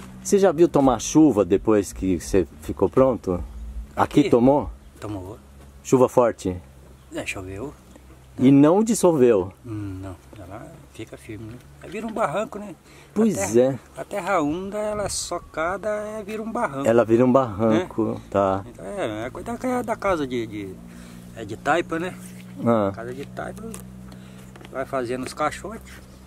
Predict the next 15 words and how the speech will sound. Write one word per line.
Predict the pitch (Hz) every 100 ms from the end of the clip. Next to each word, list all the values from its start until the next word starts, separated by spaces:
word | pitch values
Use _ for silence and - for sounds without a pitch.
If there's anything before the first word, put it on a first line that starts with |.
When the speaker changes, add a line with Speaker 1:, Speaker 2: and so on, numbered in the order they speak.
| -
Speaker 2:
ponhando | 131 123 131
capim, | 143 135 - 147 180 -
Speaker 1:
A | 117
Speaker 2:
terra | - 127
Speaker 1:
taipa | -
Speaker 2:
e | 127
Speaker 1:
de, | 117 127 131 120
de | 104
socar, | - 123 113 104
né? | 104 120
Você | 120
tá |
Speaker 2:
Isso, | 104
Speaker 1:
falando. | 107 101 98 95 92
Speaker 2:
é. | 90